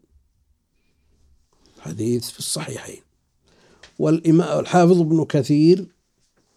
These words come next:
عزاه في البداية إلى مسند الإمام أحمد،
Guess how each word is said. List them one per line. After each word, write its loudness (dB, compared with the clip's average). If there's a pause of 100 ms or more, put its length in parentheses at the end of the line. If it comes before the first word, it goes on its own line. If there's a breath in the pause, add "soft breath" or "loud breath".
عزاه 0
في -8
البداية -4 (1700)
إلى -2
مسند -6
الإمام -8
أحمد، -20